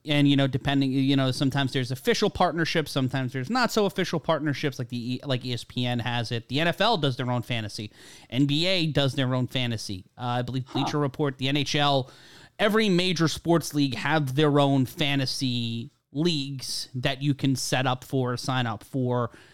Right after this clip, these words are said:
Speaker 1: But, you know, there's a bunch of other businesses that do it as well. And I've been doing some research on this as well for the A seven F L because the amount of stats that you need, it's a very meticulous thing. It, it is much like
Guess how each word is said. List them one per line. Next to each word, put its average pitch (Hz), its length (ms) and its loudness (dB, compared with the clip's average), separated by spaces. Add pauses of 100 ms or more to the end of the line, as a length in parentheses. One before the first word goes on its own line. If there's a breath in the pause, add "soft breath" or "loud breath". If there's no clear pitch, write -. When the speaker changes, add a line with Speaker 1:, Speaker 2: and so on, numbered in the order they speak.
(300 loud breath)
Speaker 1:
But, 131 380 2
you 143 140 4
know, 127 100 4
there's 127 220 0
a 135 40 2
bunch 131 280 2
of 131 180 -2
other 139 220 2
businesses 127 520 0
that 127 200 -2
do 123 180 0
it 117 100 0
as 110 140 -6
well. 185 460 4
And 139 440 2 (440 loud breath)
I've 185 180 4
been 196 120 6
doing 185 220 4
some 165 220 2
research 151 560 0 (100)
on 135 280 2
this 135 400 -2
as 131 180 -4
well 127 320 0
for 135 240 -6
the 127 200 -4
A 117 120 -4
seven 117 340 -6
F 104 200 -8
L 208 340 2 (540 loud breath)
because 160 580 2
the 143 180 2
amount 147 340 2
of 170 80 -2
stats - 760 -6
that 127 160 -2
you 143 180 2
need, 135 280 6
it's 131 200 0
a 190 60 2
very 220 200 4
meticulous 156 680 0
thing. 95 220 -4
It, 123 220 -4
it 160 180 2
is 208 180 4
much 147 360 2
like 113 340 -2